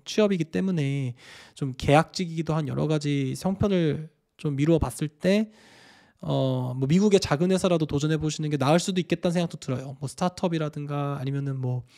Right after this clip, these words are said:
그런 관련된 회사에 조금 더 지원해서 해보면 좋은데 나 그것도 물어보자. 몇 개 지원했어요, 회사?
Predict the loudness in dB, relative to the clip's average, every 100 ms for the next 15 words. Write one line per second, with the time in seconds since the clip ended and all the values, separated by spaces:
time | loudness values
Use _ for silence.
0 | -14 -2 0 0 0 0 -2 -2 -2 -6
1 | -8 -2 0 0 0 0 -2 0 0 0
2 | 0 0 0 0 -2 -2 -2 -2 0 0
3 | 2 0 0 0 0 -2 -4 -8 0 0
4 | 4 4 4 0 -2 -4 -2 -2 -4